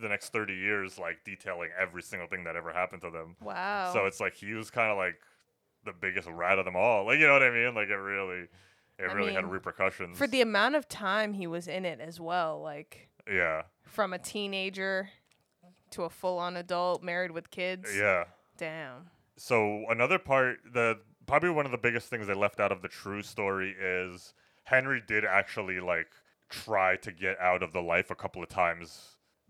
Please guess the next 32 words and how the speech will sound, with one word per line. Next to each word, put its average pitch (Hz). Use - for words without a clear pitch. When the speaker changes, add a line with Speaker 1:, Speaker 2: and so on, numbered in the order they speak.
Speaker 1:
prior 95
to 98
this 90
final 90
time 95
when 85
he, 87
like, 82
snitched -
out. 95
The 127
movie 131
kinda, 120
like, 104
chose -
to 113
not 101
to 98
sh-, -
play 107
that 98
up, 101
where, 120
like, 107
he 151
was 117
pretty 208
much 139
afraid 107
all 98
the 92
time. 104